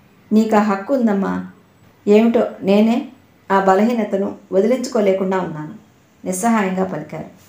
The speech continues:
ప్రయత్నించి చూడండి, సౌమ్యంగా అన్నది. ఏమిటమ్మా, బాబుగారితో పోట్లాడుతున్నావు? రావులమ్మ అక్కడికి వస్తూ అంది. పోట్లాట కాదు రావులమ్మ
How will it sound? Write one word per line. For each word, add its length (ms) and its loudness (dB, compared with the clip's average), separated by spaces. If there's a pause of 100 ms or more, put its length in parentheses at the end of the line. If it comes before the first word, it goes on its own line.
(220)
ప్రయత్నించి 540 4
చూడండి, 400 2 (420)
సౌమ్యంగా 580 2
అన్నది. 300 -6 (580)
ఏమిటమ్మా, 520 4 (420)
బాబుగారితో 540 2
పోట్లాడుతున్నావు? 720 -2 (540)
రావులమ్మ 500 2 (180)
అక్కడికి 340 -4
వస్తూ 300 2
అంది. 260 -4 (560)
పోట్లాట 380 2
కాదు 260 -2
రావులమ్మ 400 2